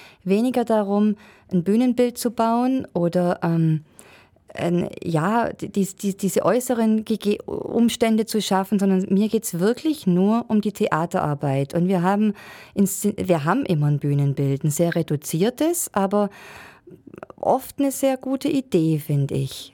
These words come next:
Also aber es ist einem, ähm, es ist eigentlich nicht möglich, in diesem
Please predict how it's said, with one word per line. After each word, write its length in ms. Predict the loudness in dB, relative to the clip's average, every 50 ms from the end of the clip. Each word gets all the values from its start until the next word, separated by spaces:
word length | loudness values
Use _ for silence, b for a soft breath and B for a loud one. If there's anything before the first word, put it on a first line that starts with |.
| -10 -4
Also 500 | -2 0 0 0 0 0 0 0 -2 -2 B B B B B B B B
aber 300 | -2 -2 0 2 2 2
es 140 | 2 0 0
ist 220 | -4 -4 -4 -4 -4
einem, 680 | -2 0 2 2 2 2 2 2 2 2 2 2 0 b b b b b b b b b b -20 -18 _
ähm, 500 | -2 0 2 2 2 2 2 2 0 -2 -4 b b b b b _ _ -20 -20 -4 -2
es 140 | -2 0
ist 160 | 0 -2 -2 0
eigentlich 280 | 0 0 0 2 2
nicht 220 | 0 0 0 0 2
möglich, 640 | 2 2 2 0 0 0 0 0 -2 -2 -2 -2
in 140 | 0 0 2
diesem 440 | 2 0 0 0 0 0 0 0